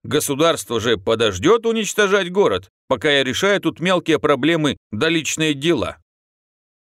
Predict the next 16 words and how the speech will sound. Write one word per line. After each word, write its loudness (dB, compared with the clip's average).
«Ну 0
вот, 2
теперь -2
и -2
ты 0
шутишь. -2
А 0
что 2
мне -2
ещё 2
остаётся, -2
когда 0
такая 0
жесть -2
вокруг -2
творится? -4